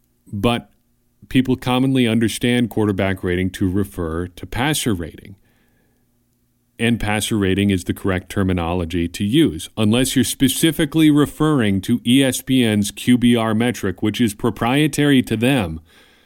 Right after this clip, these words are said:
you should be talking about passer rating. And Tessitore, by confusing those two, puts the audience in a bad situation. However,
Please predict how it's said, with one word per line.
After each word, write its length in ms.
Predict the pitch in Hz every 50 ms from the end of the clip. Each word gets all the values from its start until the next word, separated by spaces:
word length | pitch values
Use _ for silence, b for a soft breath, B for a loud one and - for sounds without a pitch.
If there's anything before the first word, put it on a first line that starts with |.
| b b b b b b b b b b b b _ _ _ _ _ _
you 160 | - 117 120
should 200 | 117 - 123 113
be 140 | 113 127 117
talking 360 | - 107 98 98 - - 110
about 280 | 104 98 113 120 123 -
passer 360 | 139 143 156 147 - 120 104
rating. 380 | 87 80 78 - - - - _ _
And 240 | - 110 107 104 101
Tessitore, 800 | - 139 147 147 - 147 - - 110 101 90 82 85 95 98 b b b b b b b b b -
by 160 | - 110 110
confusing 560 | 104 - 104 101 - 127 139 143 139 143 127 113
those 260 | 104 95 87 - -
two, 240 | - - 101 98 95
puts 300 | - 107 101 - - -
the 100 | 110 98
audience 460 | 92 90 85 87 92 101 101 101 -
in 180 | - 104 98
a 40 | 98
bad 280 | 92 95 87 85 85 -
situation. 640 | - 95 - - 101 98 101 101 95 - - 82 -
However, 460 | - - 151 190 175 117 87 -